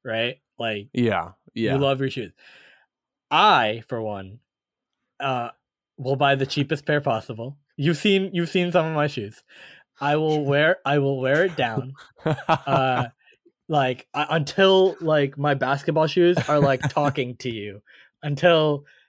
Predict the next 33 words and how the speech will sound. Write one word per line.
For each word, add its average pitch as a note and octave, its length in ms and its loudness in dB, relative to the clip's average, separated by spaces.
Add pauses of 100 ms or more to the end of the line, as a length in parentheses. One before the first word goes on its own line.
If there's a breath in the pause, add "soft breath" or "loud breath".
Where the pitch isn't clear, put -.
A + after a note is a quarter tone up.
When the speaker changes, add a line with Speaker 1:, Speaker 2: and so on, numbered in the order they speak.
Speaker 1:
you're E3 120 4
like, F3+ 160 4
"Hey," C#4+ 180 2 (220 soft breath)
you're A3+ 80 6
like, B3 140 6
"Hey, G#4+ 300 4
Speaker 2:
We D#3+ 140 2
got A4 340 4 (460 soft breath)
Speaker 1:
hey, B3 360 4
<laughs> - 40 -20
he's C4+ 160 4
coming F#4 260 4
through, G4+ 260 6
he's D#4+ 120 2
coming F#4 240 4
through, F#4 280 4
cut, G#4 340 2
cut, A#4 320 4
cut, G#4+ 320 4
cut." C4 360 2
Like, F3 220 2
that's F#3 220 4
what F#3+ 80 4
my E3+ 100 2
Speaker 2:
We C#3 80 2
Speaker 1:
shoe E3+ 60 6
Speaker 2:
got G#3 140 6
Speaker 1:
is G3 40 -4
Speaker 2:
no G#3+ 80 2
Speaker 1:
doing. G#3+ 120 4
Speaker 2:
more G#3+ 240 4
glue A3 400 2
left. B2 460 2